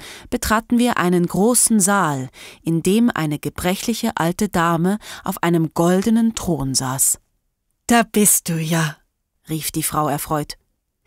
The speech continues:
Der Vogel flog auf die ausgestreckte Hand der Frau zu. „Was ist hier eigentlich los?“,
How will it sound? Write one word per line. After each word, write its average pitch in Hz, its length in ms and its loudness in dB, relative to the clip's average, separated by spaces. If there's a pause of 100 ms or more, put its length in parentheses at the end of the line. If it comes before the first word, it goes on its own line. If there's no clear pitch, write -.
(340)
Der 165 100 -2
Vogel 240 540 0 (260)
flog 208 520 0
auf 165 200 -4
die - 160 -10
ausgestreckte 196 800 -2
Hand 151 220 -6
der 196 100 0
Frau 156 240 -4
zu. 127 300 -6 (580)
„Was 202 220 -2
ist - 240 -2
hier - 180 -2
eigentlich 247 480 0
los?“, 202 680 -2